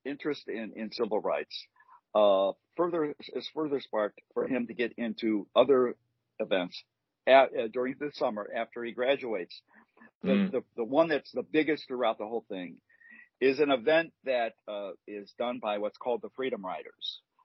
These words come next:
Speaker 1: It, this is,
Speaker 2: Mm-hmm.
Speaker 1: and what the Freedom Riders are a, a group of civil rights activists who decided to ride interstate buses like Greyhound into segregated southern, uh, parts in, into various cities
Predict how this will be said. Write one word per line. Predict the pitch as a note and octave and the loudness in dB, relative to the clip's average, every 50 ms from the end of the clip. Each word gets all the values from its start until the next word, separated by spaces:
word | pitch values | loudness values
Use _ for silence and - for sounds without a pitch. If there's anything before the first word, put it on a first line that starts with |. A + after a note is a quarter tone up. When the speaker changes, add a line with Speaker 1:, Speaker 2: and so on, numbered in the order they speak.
| _ _ | _ _
Speaker 1:
It, | - G#2+ - - | -8 -8 -6 -4
this | B2 B2 - G2+ | -6 -4 0 0
is, | - - - | 0 0 0
Speaker 2:
Mm-hmm. | B2 G#2 G#2 A#2 | 0 0 2 4
Speaker 1:
and | A2+ A2+ G#2+ G#2+ | 4 4 4 4
what | A#2 A2 - | 2 0 0
the | A#2 | 0
Freedom | - E3+ F3+ G#3 A3 G3 | 4 6 8 8 10 10
Riders | C#3+ C3 B2 A#2 A#2 A2 - - _ | 10 8 8 8 4 -4 -6 -10 _
are | - A2 A2 A2 A2 A2 A2 | -2 -2 0 2 2 2 2
a, | G#2+ G#2 G#2+ G#2 G#2 - - - | 0 0 -2 -4 -6 -8 -10 -8
a | G2+ G2+ G2+ F#2+ | -8 -8 -8 -8
group | - - D#3+ D#3 - | -6 -6 -8 -6 -4
of | D3 C3+ B2+ - - _ _ _ - _ _ _ _ _ _ | -4 -4 -4 -6 -10 _ _ _ -20 _ _ _ _ _ _
civil | - - D3 C#3+ D3+ | -6 -2 0 2 4
rights | C#3+ C#3 C3+ - | 4 4 4 2
activists | B2+ B2+ - - A#2+ G#2 G#2+ G#2 - | 0 0 0 -2 -6 -8 -8 -8 -8
who | - A#2 | -10 -12
decided | G#2 A#2 - - C3 C3 C3 C3+ C#3 - | -12 -12 -6 -4 -2 0 0 0 -2 -4
to | - A#2 | -6 -10
ride | A2 G#2+ A2+ A#2 A#2+ A2+ A2 - - | -6 -2 0 0 2 0 -2 -2 -4
interstate | B2+ C#3+ C#3 C3+ - C3 B2+ B2+ | -4 -4 -4 -4 -2 -4 -4 -2
buses | - G#2+ G#2 - - G#2 F#2+ | -2 -4 -6 -6 -8 -8 -4
like | G#2+ G2 G#2 | -2 -2 -2
Greyhound | - - B2 C3 D3 D#3+ C#3 G#2+ F2+ D#2+ C#2+ - - _ _ _ _ _ _ _ _ _ _ _ - | 0 4 6 6 6 6 4 0 -4 -4 -6 -8 -12 _ _ _ _ _ _ _ _ _ _ _ -4
into | D3+ F3 F3+ F#3 | -4 -2 -2 -2
segregated | F#3+ - E3 D3+ C#3+ C#3+ B2+ A2+ B2 A#2 A2 G#2+ A2 G#2 - _ - - | 0 2 4 4 4 2 -2 0 0 0 0 0 0 -2 -4 _ -20 -8
southern, | - B2 A2+ A#2 A#2+ A#2 G#2+ G#2+ G#2 F#2 - - | -4 -2 0 0 0 -2 -4 -4 -6 -8 -8 -6
uh, | F#2+ F#2 F#2 F2+ F2+ F2 - - | -6 -4 -4 -4 -4 -6 -8 -4
parts | - A2 A2 G#2+ - - - - - _ _ _ _ | 0 0 0 0 -2 -10 -16 -16 -18 _ _ _ _
in, | - A2+ A2 A2 A2 G#2+ G#2+ - - | -6 -4 -2 -2 -2 -4 -4 -6 -4
into | - A#2 A#2 C3 A#2 | -4 -4 -2 -2 2
various | G2 A#2+ A2+ A#2 A#2 A#2 A#2 - | 4 6 6 8 6 6 4 4
cities | - C#3 B2 G#2+ E2+ F2 F2+ - - | 4 4 4 4 4 0 -2 -4 -8